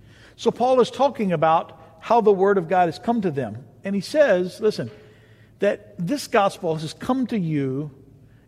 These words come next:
and it is doing the same thing in you that it's doing everywhere in the word, in the world that they've heard it. What's it doing?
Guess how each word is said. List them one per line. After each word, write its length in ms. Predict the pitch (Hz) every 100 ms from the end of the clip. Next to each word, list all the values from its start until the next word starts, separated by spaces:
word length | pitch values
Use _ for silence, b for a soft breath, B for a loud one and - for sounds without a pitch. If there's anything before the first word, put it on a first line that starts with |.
| b
and 200 | 196 180
it 200 | 339 311
is 200 | 294 196
doing 420 | 151 240 269 262
the 100 | 196
same 560 | - - 294 311 311 247
thing 340 | 285 269 254
in 400 | 254 247 220 185
you 720 | 180 247 220 160 151 156 - B B B B
that 140 | 156
it's 180 | 208 -
doing 380 | 143 214 214 190
everywhere 540 | 208 214 220 202 208
in 240 | 214 202 180
the 80 | 156
word, 640 | 156 175 185 190 196 196 185
in 100 | 185
the 80 | 165
world 560 | 156 214 220 160 160
that 140 | 156 147
they've 200 | 170 160
heard 220 | 165 123
it. 280 | - - - _ _ _ _ _ _ -
What's 180 | 147 214
it 100 | 180
doing? 340 | 269 294